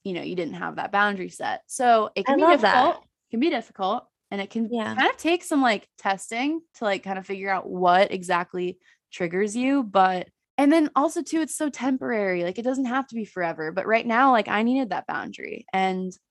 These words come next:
Speaker 1: and it, who knows, like, when I won't need that boundary.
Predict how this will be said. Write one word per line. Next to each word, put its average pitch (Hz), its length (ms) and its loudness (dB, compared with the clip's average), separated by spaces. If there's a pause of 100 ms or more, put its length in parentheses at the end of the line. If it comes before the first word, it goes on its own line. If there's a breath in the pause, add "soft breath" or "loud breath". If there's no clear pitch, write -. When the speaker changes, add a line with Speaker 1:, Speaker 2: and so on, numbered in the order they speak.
(960)
Speaker 1:
and 214 160 -2
it, - 120 -6
who 247 160 -2
knows, 277 420 0
like, - 200 -6
when 180 460 -6
I 175 100 -2
won't 185 220 -2
need 101 180 -12
that - 140 -8
boundary. 214 500 -6